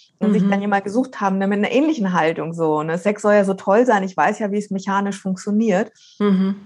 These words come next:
Speaker 1: Und diese Sehnsucht aber nicht dazu geführt, dass sie an den Stellen, wo sie sich geöffnet haben, dass sie sich auch
Speaker 2: Mhm.
Speaker 1: begegnet sind.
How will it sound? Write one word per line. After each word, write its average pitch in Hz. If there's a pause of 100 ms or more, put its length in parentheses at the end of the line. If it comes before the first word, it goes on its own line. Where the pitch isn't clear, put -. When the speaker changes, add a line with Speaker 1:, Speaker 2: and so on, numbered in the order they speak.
(120)
Speaker 1:
Und 196
diese 202
Sehnsucht 240
aber 208
nicht 226
dazu 247
geführt, 226
dass 220
sie -
an 214
den 220
Stellen, 220
wo 226
sie 214
sich 214
geöffnet -
haben, 202
dass 196
sie 196
sich 202
auch -
Speaker 2:
Mhm. 190
Speaker 1:
begegnet 175
sind. -